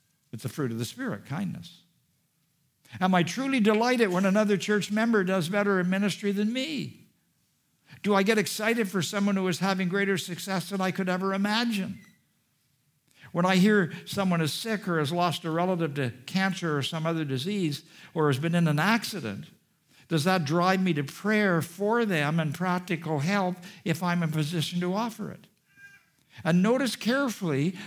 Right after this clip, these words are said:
that these verses do not say, now listen carefully, they do not say, "If one part suffers, every part should also suffer. If one part is honored, every part should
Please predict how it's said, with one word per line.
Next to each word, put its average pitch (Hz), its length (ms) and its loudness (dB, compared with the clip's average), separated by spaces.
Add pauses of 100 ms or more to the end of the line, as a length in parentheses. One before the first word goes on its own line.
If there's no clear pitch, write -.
that 160 160 0
these 196 260 2
verses 175 480 0
do 160 140 -2
not 214 260 2
say, 113 360 -4
now 120 120 -2
listen 147 260 -4
carefully, 185 460 -6 (880)
they 143 100 0
do 147 140 0
not 190 220 0
say, 98 400 -8 (560)
"If - 180 -6
one 185 320 2
part 170 300 0
suffers, 185 580 -2
every 156 200 -2
part 147 340 -2
should 247 840 -2
also 104 420 -6
suffer. 90 440 -12 (2000)
If 135 180 -4
one 180 200 2
part 165 280 2
is 131 160 0
honored, 175 440 2
every 160 240 -2
part 143 400 -2 (520)
should 190 720 -4